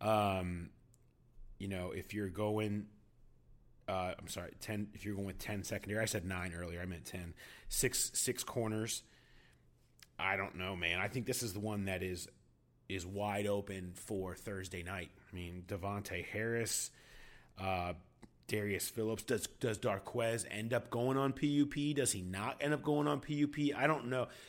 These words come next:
His, it's r-, shrouded in mystery, shall we say, what exactly is happening with him. He's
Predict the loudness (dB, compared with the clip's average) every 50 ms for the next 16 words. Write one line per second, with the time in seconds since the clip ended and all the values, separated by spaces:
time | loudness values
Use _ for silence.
0 | -20 -4 2 4 4 4 4 2 -4 -6 -6 -6 -4 -4 -4 -6 -8 -8 -8 -6
1 | -6 -6 -8 -6 -2 0 2 2 6 8 10 12 12 12 12 10 8 6 2 2
2 | 2 2 2 2 2 2 0 -2 -2 -4 -4 -4 -2 -2 0 0 0 0 0 2
3 | 2 0 0 -2 -2 -2 0 0 0 0 -2 -2 -2 -2 -4 -4 -6 -10 -8 -6
4 | -6 -4 -4 -4 -6 -8 -8 -8 -8 -10 -10 -8 -8 -8 -6 -8 -8 -10